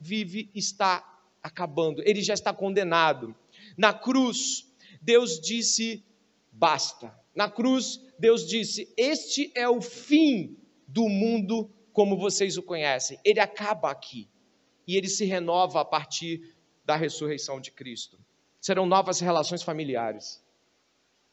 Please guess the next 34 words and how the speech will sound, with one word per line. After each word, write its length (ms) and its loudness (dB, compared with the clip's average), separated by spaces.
Serão 280 2
novos 380 0
céus 260 0
e 40 -6
nova 240 -2
terra. 440 -8
Se 140 -4
você 260 -6
for 160 -2
comigo, 340 -8
eu 100 0
sei 300 -2
que 120 -10
você 240 -4
consegue 600 -4
ir 160 -4
mais 320 2
uma 140 -6
vez 240 -12
na, 180 -12
nas 160 -8
Escrituras. 560 -8
Eu 100 0
gostaria 340 2
que 80 -10
você 200 -4
marcasse 540 -2
Romanos 400 0
e 60 -10
fosse 240 -4
até 140 -4
Coríntios. 440 -6
É 60 -2
só 420 -2